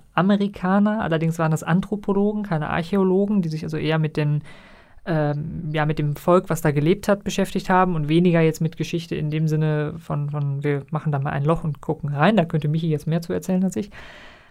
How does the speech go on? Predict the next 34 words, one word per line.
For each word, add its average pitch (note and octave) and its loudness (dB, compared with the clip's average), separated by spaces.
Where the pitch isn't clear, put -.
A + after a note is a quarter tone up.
Ähm, F3 2
aber F#3+ 6
das - 0
wurde G#3 6
eben F#3 4
gar F3 6
nicht F#3 0
so F#3 4
super E3+ 2
gut D#3 -6
untersucht. E3 -4
Und F3 0
heutzutage, G#3+ 2
du D#3+ -2
hast E3+ -2
ja F3+ -2
gerade E3 0
gesagt, D#3+ -2
es - -14
ist - -12
für F#3 -2
Tourismus F#3 2
in D#3+ 0
Anführungsstrichen E3+ -2
geöffnet, E3 -2
also D3+ -2
man C#3+ -2
kann F#3+ 2
es E3 -4
besuchen, D#3+ -2
wenn G3 2
man G3 4
möchte. G3+ 0
Äh, E3+ 4